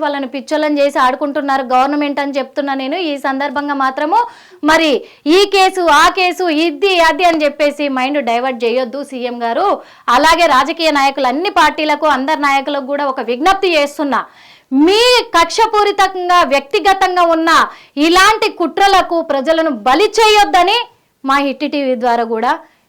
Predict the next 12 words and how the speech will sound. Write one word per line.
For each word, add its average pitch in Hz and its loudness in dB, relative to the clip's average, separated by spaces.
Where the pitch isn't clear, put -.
నేను 262 -2
చెప్పదలుచుకున్నాను, 277 -2
చెప్తున్నాను. 240 -4
ఎట్లుంది 392 -2
ముచ్చట? 370 -2
ఎందుకంటే 349 -2
ఇదంతా 311 -2
మీ 311 -2
అందరికీ 349 0
అవసరమైన 349 0
ముచ్చట 370 0
కాబట్టే, 311 2